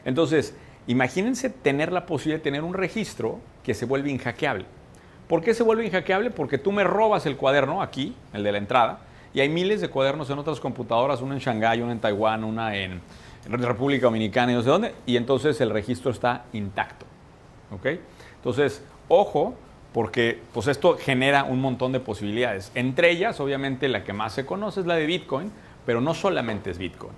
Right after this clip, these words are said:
Nos va a abrir la posibilidad de un montón de use cases en, en diferentes temas, y ahorita vamos a hablar de real estate. Pero lo que quiero que entiendan primero es qué pasa con blockchain.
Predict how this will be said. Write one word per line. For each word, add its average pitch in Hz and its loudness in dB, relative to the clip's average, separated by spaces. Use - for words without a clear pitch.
Nos 123 -2
va 135 2
a - 0
abrir 156 0
la 160 -2
posibilidad 117 -2
de 127 0
un 131 -4
montón 127 -4
de 113 0
use 131 -2
cases 117 0
en, 98 -4
en 104 -4
diferentes 104 -4
temas, 139 2
y 131 0
ahorita 131 0
vamos 123 0
a 123 2
hablar 117 0
de 98 -4
real 98 -2
estate. 95 -10
Pero 156 6
lo 156 4
que 156 0
quiero 202 4
que 202 2
entiendan 185 2
primero 202 4
es 196 2
qué 196 2
pasa 185 2
con 143 -2
blockchain. 165 2